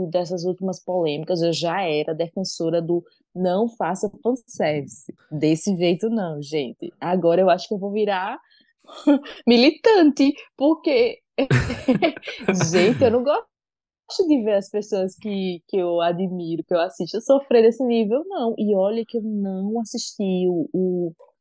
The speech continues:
o G L das meninas, eu não acompanho a carreira delas,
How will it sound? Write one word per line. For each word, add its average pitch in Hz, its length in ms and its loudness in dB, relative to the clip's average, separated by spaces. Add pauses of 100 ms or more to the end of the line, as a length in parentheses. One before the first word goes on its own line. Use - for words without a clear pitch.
(580)
o 196 160 6
G 208 140 4
L 180 280 6
das 180 220 4
meninas, 160 760 -10 (260)
eu 185 160 6
não 208 420 6
acompanho 202 460 2
a 180 40 -4
carreira 180 420 0
delas, 160 540 -2